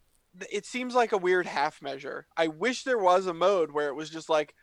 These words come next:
when an encounter starts, you get to see the bad guys on the left side of the screen and the good guys on the right side of the screen,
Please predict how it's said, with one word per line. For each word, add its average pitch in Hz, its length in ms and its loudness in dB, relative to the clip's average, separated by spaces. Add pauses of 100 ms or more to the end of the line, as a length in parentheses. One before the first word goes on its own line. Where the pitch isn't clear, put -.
(160)
when 208 140 4
an 214 140 0
encounter 220 400 2
starts, 233 440 2 (280)
you 233 160 -8
get 165 180 2
to 165 80 -10
see 185 360 -6 (220)
the 143 140 -8
bad 180 260 2
guys 185 220 4
on 190 120 4
the 185 60 -4
left 190 220 4
side 156 220 2
of 147 60 -6
the 147 60 -14
screen 151 380 -8
and 139 100 -12
the 143 40 -12
good 180 240 0
guys 175 260 4
on 185 80 -2
the 180 80 0
right 196 240 2
side 160 160 2
of 151 80 -6
the 151 80 -16
screen, 147 420 -12